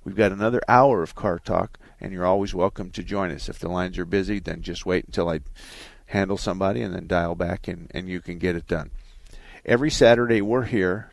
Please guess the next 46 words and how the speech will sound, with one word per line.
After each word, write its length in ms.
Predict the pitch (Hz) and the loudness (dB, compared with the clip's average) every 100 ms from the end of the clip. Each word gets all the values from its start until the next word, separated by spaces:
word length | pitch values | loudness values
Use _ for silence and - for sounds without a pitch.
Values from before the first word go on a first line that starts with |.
| - | -6
talking 360 | 113 92 - | 2 2 2
about 340 | 95 101 92 - | -2 2 2 2
cars, 380 | - 90 85 95 | 2 2 2 -2
and 80 | 92 | -8
if 140 | 90 | -2
you're 100 | 98 | 2
outside 360 | 95 - 107 95 | 2 4 2 2
the 80 | |
Phoenix 400 | 95 107 95 - | -4 -6 -6 -6
metropolitan 720 | 98 92 - - 98 98 - 95 | -6 -4 -4 4 4 4 -4 -6
area, 340 | 90 87 92 | -4 -4 -2
I 180 | 62 104 | 0 -2
can 200 | - 98 | -2 -6
give 240 | 98 101 | -2 -2
you 160 | 98 98 | 0 -4
a 60 | 87 | -4
number 340 | 95 98 110 | -4 -2 -2
that's 160 | 143 - | -4 -4
kind 260 | - 285 | -2 -2
of 80 | 147 | 0
easy 280 | 104 90 82 | -2 -2 -6
to 60 | 85 | -6
remember, 480 | 85 82 85 104 - | -6 -6 -4 -6 -4
eight 160 | 110 135 | 0 4
eight 180 | 175 165 | 6 6
eight, 380 | 98 117 - - - - - - - | 4 2 -6 -20 -20 -20 -20 -20 -12
and 100 | 98 | -4
don't 180 | 107 120 | -2 0
forget 280 | 120 104 - | 0 0 0
this 200 | 98 - | -4 -6
is 120 | 87 | -8
K 220 | - 101 | 0 0
K 220 | - 107 | 4 2
N 120 | 101 | 2
T 320 | 90 98 90 - | -2 -6 -6 -8
zero 380 | 90 95 95 90 | -8 -4 -4 -4
nine 240 | 90 87 82 | -4 -4 -2
sixty. 400 | - - 95 - - - - | -4 -4 -8 -10 -14 -20 -18
So 160 | - 95 | -8 -4
it's 140 | 87 - | -4 -2
eight 160 | 117 123 | 2 4
eight 200 | 143 131 | 4 6
eight, 320 | 101 117 - - - _ - | 6 4 -8 -20 -20 _ -16
nine 420 | 95 101 113 131 | 0 2 2 -2
six 380 | - 113 - - | -2 -2 -2 -6
zero, 540 | 95 101 82 82 - | -2 -2 -2 -4 -8